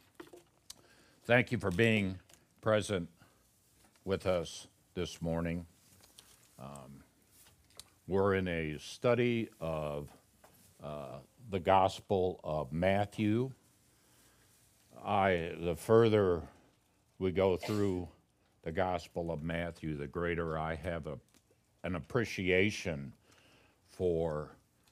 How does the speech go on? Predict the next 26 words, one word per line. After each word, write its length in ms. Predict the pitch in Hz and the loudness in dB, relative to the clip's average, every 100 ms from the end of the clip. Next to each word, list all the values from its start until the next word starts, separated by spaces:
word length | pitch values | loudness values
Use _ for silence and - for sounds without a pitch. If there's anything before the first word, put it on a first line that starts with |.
| _ - | _ -4
Matthew. 560 | 90 92 87 - 82 | 0 2 0 -2 -4
Sometimes 560 | 71 117 107 127 110 95 | -4 -4 2 2 2 0
we 100 | 98 | -2
think, 300 | 95 110 92 | -2 -2 -2
"Well, 280 | 101 117 107 | 2 4 4
he 100 | 147 | 6
was 180 | 143 127 | 6 4
a 60 | |
tax 500 | 113 - 156 123 - | 2 8 10 10 6
collector 840 | - - 117 110 107 - 117 107 95 | -4 4 8 8 6 4 4 4 4
and 280 | 82 80 71 - - - _ | 0 -4 -10 -14 -20 -20 _
he 560 | - 120 113 110 104 101 - | -2 2 4 4 2 0 -6
was, 880 | - 98 98 92 90 87 78 - - | -2 4 6 6 2 -2 -8 -12 -8
uh, 280 | 87 82 78 - | -6 -4 -6 0
covetous, 800 | - 175 127 107 135 117 - - | 10 10 10 2 2 2 0 0
uh, 500 | 117 117 110 110 107 - | 2 4 4 2 -2 -2
and 240 | 90 92 | -2 0
he 140 | 87 120 | 0 2
was 320 | 104 85 - - - - | 2 0 -4 -18 -20 -6
despised 840 | - 104 - - 117 127 123 113 - | 0 0 0 8 10 12 10 4 2
by 220 | 113 110 | 4 4
the 100 | 98 | 2
people 720 | - 123 104 110 104 98 85 _ _ _ - | 0 0 2 0 0 -2 -6 _ _ _ -4
in 180 | 110 90 | -2 0
general, 760 | 90 104 101 98 98 98 92 | 2 4 4 2 2 2 -2
and 240 | 80 85 | -4 -4